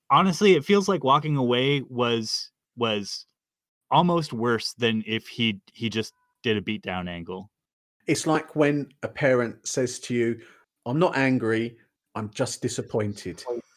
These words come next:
Speaker 2: It's, it's
Speaker 3: Ooh.
Speaker 2: that kind of, "Oh my God," that, that, that feeling that you get.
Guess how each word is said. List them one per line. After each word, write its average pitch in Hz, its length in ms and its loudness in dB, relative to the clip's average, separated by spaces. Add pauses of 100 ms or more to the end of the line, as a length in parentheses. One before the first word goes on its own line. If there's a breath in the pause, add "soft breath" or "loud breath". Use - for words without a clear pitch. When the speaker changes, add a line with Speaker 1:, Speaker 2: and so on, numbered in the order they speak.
(120)
Speaker 2:
It's, 139 440 2
it's 127 240 2
Speaker 3:
Ooh. 117 80 -4
Speaker 2:
that 139 220 2 (100)
kind 135 440 2
of, 123 360 4 (240)
"Oh 190 80 -4
my 165 220 -6
God," 160 360 0 (380)
that, - 320 -2
that, 117 300 -2
that 123 180 -8
feeling 143 380 2
that 143 100 -4
you 135 140 -2
get. 151 300 0